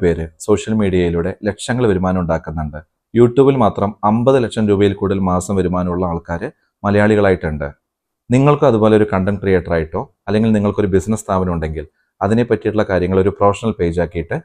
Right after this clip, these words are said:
YouTube, Facebook, Instagram-ലൊക്കെ വീഡിയോസ്, പോസ്റ്റൊക്കെ ഇട്ട് കഴിഞ്ഞാൽ നിങ്ങൾക്കും നല്ല രീതിയിൽ വരുമാനം ഉണ്ടാക്കാൻ പറ്റും. ബിസിനസ് സ്ഥാപനങ്ങളുള്ളവർക്ക് നിങ്ങളുടെ ബിസിനസ് നന്നായിട്ട് വർദ്ധിപ്പിക്കാനും പറ്റും. ഇതൊക്കെ എങ്ങനെ ചെയ്യാൻ പറ്റും, എങ്ങനെ ഒരു പ്രൊഫഷണൽ പേജ് ഉണ്ടാക്കാൻ പറ്റും എന്നുള്ള കാര്യങ്ങളൊക്കെ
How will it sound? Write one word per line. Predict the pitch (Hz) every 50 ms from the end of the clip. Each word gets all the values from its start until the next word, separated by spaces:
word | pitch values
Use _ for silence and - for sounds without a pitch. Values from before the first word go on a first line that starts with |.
| _ _ _ _ _ _ - 107
YouTube, | 110 110 110 110 104 104 104 104 104
Facebook, | 101 95 - - 101 95 - 104 95
Instagram-ലൊക്കെ | 92 - - 101 95 98 98 95 98 95 92 104 95 87 90
വീഡിയോസ്, | 92 87 98 95 92 - 104 87 -
പോസ്റ്റൊക്കെ | 92 87 82 - - 90 95 87
ഇട്ട് | 82 - 92
കഴിഞ്ഞാൽ | 87 82 82 80 80 85 107 - - _ _ _ _ - 113
നിങ്ങൾക്കും | 123 135 127 127 147 123 110
നല്ല | 104 101 98 98
രീതിയിൽ | 98 95 95 95 90
വരുമാനം | 85 87 92 98 101 98
ഉണ്ടാക്കാൻ | 90 85 85 - 90 85 85 85
പറ്റും. | 80 - 120 147 - _ _ _ _ _ _ -
ബിസിനസ് | 110 - 123 135 131 -
സ്ഥാപനങ്ങളുള്ളവർക്ക് | - 120 107 104 104 101 98 92 92 90 80 - 117 110
നിങ്ങളുടെ | 101 98 98 98 95 87
ബിസിനസ് | 95 87 117 104 107 - - 101
നന്നായിട്ട് | 92 95 95 92 85 98 92
വർദ്ധിപ്പിക്കാനും | 90 87 92 104 - 92 - 90 90 98 90 87
പറ്റും. | 76 - - 76 71 - _ _ _ _ _ _ _
ഇതൊക്കെ | 113 120 131 135 139 123
എങ്ങനെ | 113 113 117 113
ചെയ്യാൻ | - 113 104 104 104 98
പറ്റും, | 95 - - 98 98 - - 110
എങ്ങനെ | 110 120 120 117
ഒരു | - -
പ്രൊഫഷണൽ | 107 101 95 - 117 107 -
പേജ് | 107 101 98 101
ഉണ്ടാക്കാൻ | 92 92 92 - 107 101 98
പറ്റും | 92 - 98
എന്നുള്ള | 98 95 98 95 90
കാര്യങ്ങളൊക്കെ | 87 85 92 98 92 85 80 - 95